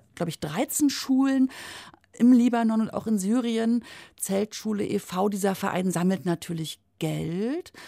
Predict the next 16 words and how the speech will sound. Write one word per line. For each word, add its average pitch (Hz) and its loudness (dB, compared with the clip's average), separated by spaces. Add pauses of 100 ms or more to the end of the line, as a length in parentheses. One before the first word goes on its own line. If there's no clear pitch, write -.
(140)
Und 196 0
das 196 0
sagen 202 4
wir 220 4
jetzt 202 0
in 202 -2
diesen 214 0
Zeiten 202 -4
doch 208 -2
besonders 202 -2
gern, 208 -2
auch 233 2
hier 226 -2
beim 202 -2
Kakadu 202 -4
mal 170 -2